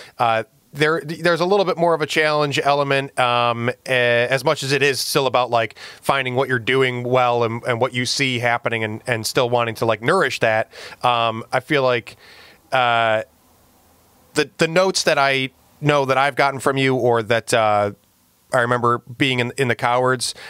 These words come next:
um, are different from the notes that I remember students who, when you were teaching for a little bit, would, uh, tell me about, about getting, and they, uh, there's just a, a different hue to them. And I, I'm curious f-, for you, if,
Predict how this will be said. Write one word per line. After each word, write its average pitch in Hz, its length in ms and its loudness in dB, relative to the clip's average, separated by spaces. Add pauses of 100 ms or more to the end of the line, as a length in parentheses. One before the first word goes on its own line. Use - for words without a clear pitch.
(120)
um, 120 340 0
are 139 80 2
different 143 380 -4
from 147 140 0
the 131 80 0
notes 127 320 -2
that 117 260 0
I 113 380 0
remember 127 320 0
students 135 480 -2
who, 113 320 0 (220)
when 131 120 0
you 123 140 0
were 147 120 2
teaching 127 280 -6
for 123 100 -2
a 117 60 2
little 113 160 0
bit, 110 240 -2
would, 113 260 0
uh, 110 220 0
tell 139 220 0
me 131 100 0
about, 117 280 -4
about 113 300 -2
getting, 120 240 -2
and 110 100 -2
they, 110 220 -2 (320)
uh, 113 340 2 (220)
there's 196 160 2
just 208 240 -4
a, 180 200 2
a 170 40 0
different 170 320 -2
hue 175 280 -2
to 123 100 -2
them. 104 240 0
And 110 80 0
I, 117 80 -4
I'm 120 120 -2
curious 120 340 -2
f-, - 200 -16
for 131 140 -2
you, 120 240 0
if, 107 100 -6